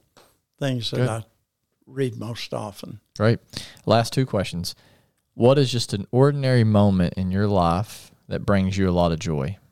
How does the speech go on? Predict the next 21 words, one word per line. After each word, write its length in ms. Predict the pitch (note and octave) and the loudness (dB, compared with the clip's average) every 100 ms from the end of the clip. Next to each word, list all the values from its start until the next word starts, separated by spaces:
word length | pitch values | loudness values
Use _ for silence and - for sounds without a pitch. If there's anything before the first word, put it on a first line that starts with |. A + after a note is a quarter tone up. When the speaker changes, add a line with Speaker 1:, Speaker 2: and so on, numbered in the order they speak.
| _ _ _ _ | _ _ _ _
Speaker 2:
Just 220 | - C#3 - | -12 -10 -8
an 100 | A2 | -8
ordinary 500 | F#2+ G2 G2 G2 G2 | -2 0 2 2 2
moment, 420 | F#2 E2 D#2+ D2 _ - | 2 0 -2 -6 _ -10
but 100 | E2+ | -6
it 40 | |
brings 280 | E2+ F#2 F#2 | -4 -4 -2
you 80 | F#2 | -2
a 40 | |
lot 160 | E2+ E2 | -2 -2
of 60 | |
joy. 300 | E2+ D#2+ D2 - _ _ - | -4 -6 -6 -10 _ _ -4
Speaker 1:
Uh, 440 | C#3+ B2 A#2+ F2+ - _ _ _ _ _ _ _ - | 0 2 0 -4 -14 _ _ _ _ _ _ _ 0
having 480 | F#3 F3+ D#3+ C#3+ C3+ | 2 4 2 0 -2
a 140 | C#3 | -4
meal 460 | B2 C3+ D#3 D#3 D3 | -2 2 4 6 4
with 260 | B2+ A#2 | 0 -4
my 200 | A#2 A2 | -8 -8
family, 840 | A2 - C#3 C#3 C3 C3 D3 D#3+ D3 _ _ _ | -6 -2 0 0 0 0 0 -2 -6 _ _ _
that 180 | - B2 | -10 -6
is, 240 | B2+ A#2 | -4 -6